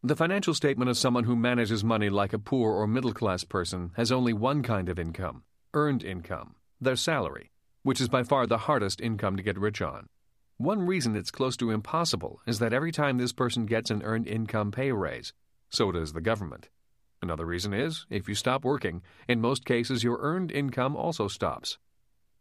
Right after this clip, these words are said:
The financial statement of a person who has a good chance of becoming richer and richer has passive income, which is income from real estate, the least taxed income there is, and portfolio income,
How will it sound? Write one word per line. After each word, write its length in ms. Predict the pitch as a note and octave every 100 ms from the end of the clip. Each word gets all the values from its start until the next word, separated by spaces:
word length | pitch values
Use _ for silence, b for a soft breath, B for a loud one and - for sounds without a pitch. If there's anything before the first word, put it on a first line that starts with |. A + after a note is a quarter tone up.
| _ -
The 80 |
financial 400 | C3+ D#3+ F#3+ E3+
statement 360 | C3+ D#3+ A#2+ B2+
of 80 | A#2+
a 60 |
person 340 | A#2 C3 A#2+ A#2+
who 120 | A#2+
has 180 | A2+ G#2+
a 40 |
good 220 | G#2 D3+
chance 320 | D#3 C#3 A2 G#2+
of 80 |
becoming 380 | G#2 G#2 A#2 G2+
richer 400 | G2 A2+ - C3+
and 180 | A2 A2+
richer 340 | B2+ - E2
has 180 | F2 G#2
passive 420 | - D#3+ E3 G2+
income, 480 | E2 E2 D#2+ C2+ - _ _ _ _ -
which 160 | C3 B2+
is 100 | B2
income 400 | C3 A#2+ A#2+ A#2
from 240 | A#2 A2+
real 200 | E3+ B2+
estate, 460 | G#2 - - - - -
the 120 | A#2
least 380 | A2 B2+ - -
taxed 400 | C#3 C3+ - -
income 360 | A#2+ A2+ A#2 G#2+
there 200 | G#2+ A#2
is, 320 | F2 A2+ - _ _ _ -
and 240 | A#2 A#2+
portfolio 720 | A#2+ A2+ - D#3 C#3 G2+ E2+
income, 400 | E2 E2 D2 -